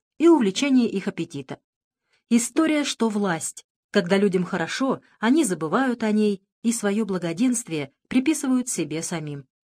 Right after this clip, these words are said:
Когда им становится плохо, они начинают чувствовать её необходимость и ценить её благодеяние. Двадцать восьмое июня, десятый час вечера по московскому времени, между Чебоксарами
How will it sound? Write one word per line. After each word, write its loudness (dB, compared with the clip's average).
Когда 2
им 4
становится -2
плохо, -2
они 4
начинают 0
чувствовать -2
её -2
необходимость -4
и 0
ценить 4
её -2
благодеяние. -6
Двадцать 0
восьмое 0
июня, -4
десятый -4
час -4
вечера -2
по -8
московскому -2
времени, -8
между 2
Чебоксарами 0